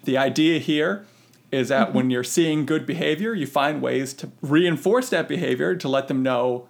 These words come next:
Speaker 1: that what they're doing is good, um, and that it makes you happy. And in seeing that, they can be happy themselves.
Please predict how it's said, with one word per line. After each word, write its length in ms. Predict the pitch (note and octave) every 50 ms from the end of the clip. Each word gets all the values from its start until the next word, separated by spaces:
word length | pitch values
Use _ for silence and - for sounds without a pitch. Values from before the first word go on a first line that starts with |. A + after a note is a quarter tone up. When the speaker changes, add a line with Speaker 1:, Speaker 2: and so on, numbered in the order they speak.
| _ _
Speaker 1:
that 140 | - C3+ B2+
what 140 | C#3 C#3+ C#3
they're 80 | D#3+
doing 300 | C#3 A#2 C#3 C3 B2+ B2
is 120 | B2 B2 B2+
good, 520 | - - G3+ G3+ G3 F#3+ F#3+ F#3+ F#3+ F#3+ - - _ _ _ _ _
um, 300 | - B2+ B2 A#2+ B2 A#2+ -
and 200 | A2+ B2 A#2+ B2
that 360 | A#2+ A2+ A2 A2+ - - - _
it 80 | C3
makes 240 | B2 B2 B2+ B2 -
you 80 | C3+ B2+
happy. 560 | C3 F#3+ F#3+ F#3+ F#3 - G3 G3 G3 F#3+ -
And 380 | - C3 B2+ B2+ B2 B2 C3 - -
in 200 | C#3+ C3+ C#3 C3
seeing 280 | - - E3+ D#3+ D#3 D3
that, 280 | D3+ C#3+ C#3+ D3 D3+
they 140 | C3 C#3 C#3
can 160 | C3+ - C#3+
be 140 | A#2+ B2+ B2+
happy 300 | - - - A#2+ - C3
themselves. 680 | - - B2 B2+ - C3+ C3 A#2+ A2 - - E3+ -